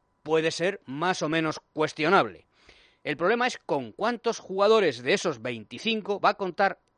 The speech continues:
efectivamente, regularmente, de verdad, en serio, el entrenador del Real Madrid. Lunin va a jugar poco. Obvio, es el portero de, de Courtois. Militao saldrá y entrará,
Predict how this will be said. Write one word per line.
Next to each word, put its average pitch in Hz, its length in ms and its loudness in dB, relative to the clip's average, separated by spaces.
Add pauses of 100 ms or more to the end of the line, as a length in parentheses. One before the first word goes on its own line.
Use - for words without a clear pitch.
(140)
efectivamente, 185 1000 -2
regularmente, 175 840 2
de 185 180 4
verdad, 180 420 2
en 196 160 4
serio, 170 480 -2
el 160 140 0
entrenador 156 400 0
del 151 100 0
Real 135 160 2
Madrid. 170 400 -2 (1000)
Lunin 240 420 -2
va 208 60 6
a - 20 0
jugar 160 340 0
poco. - 300 -10 (1120)
Obvio, 135 400 -4 (280)
es - 120 -20
el 104 80 -20
portero 123 400 -8
de, 117 200 -8
de 123 120 -6
Courtois. 120 300 -4 (840)
Militao 185 400 0
saldrá 214 440 0
y 180 120 0
entrará, 175 500 0